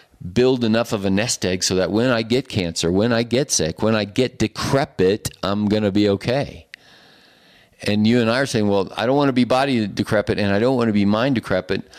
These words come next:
I don't want, I'm, I'm a little challenged by, I don't wanna have to work when I'm eighty-five.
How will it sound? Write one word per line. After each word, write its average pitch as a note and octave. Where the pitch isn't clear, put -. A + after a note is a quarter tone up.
I A#2+
don't C3+
want, A2+
I'm, A2
I'm G#2+
a A2
little A2
challenged G#2
by, F#2+
I G#2
don't G#2
wanna F#2
have -
to A#2+
work G#2
when G2+
I'm F2
eighty-five. E2